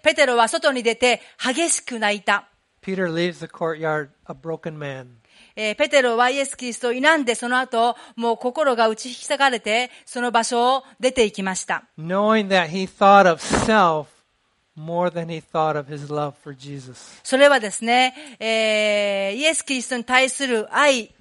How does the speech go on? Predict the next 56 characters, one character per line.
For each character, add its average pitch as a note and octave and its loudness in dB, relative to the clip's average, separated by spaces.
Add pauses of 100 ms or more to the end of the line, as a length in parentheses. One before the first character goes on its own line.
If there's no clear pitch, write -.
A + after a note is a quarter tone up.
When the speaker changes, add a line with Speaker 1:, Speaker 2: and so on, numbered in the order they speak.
(140)
Speaker 1:
以 D4+ -6
上 A#3+ 2
に、 C4 -2 (140)
も A3+ -8
う - -8
自 G#3 -8
分 D#4+ -4
の D#4 0
こ C#4+ -8
と E4+ -4
だ C4+ 2
け B3 -2
し - -8
か A3 0 (200)
考 C4 2
え B3+ 0
て G3+ -12
い G#3+ -14
な A#3+ -4
か A3 -2
っ G3 -8
た F3+ -12
こ F3+ -18
と F3+ -18
が、 F3 -8 (200)
ペ A#3 -6
テ A3+ -8
ロ F#3+ -4
に F3+ -8
分 F#3 -4
か B3 -6
っ - -12
た - -14
か F#3 -12
ら E3+ -10
で D#3 -16
す。 - -14
Speaker 2:
What F#3+ -6
will F3+ 2
others F3+ 0
think F#3 -4
of E3+ -6
me? E3+ -4
What F3 0
will F#3+ 6
others D#3+ -4
do G3 -6
to F#3+ -10
me E3 -6 (280)
if D#3 -10
I D3+ -8 (240)
say D#3+ -4
that D3+ -4
I'm D3+ -4
a D3+ -12
Christian? - -14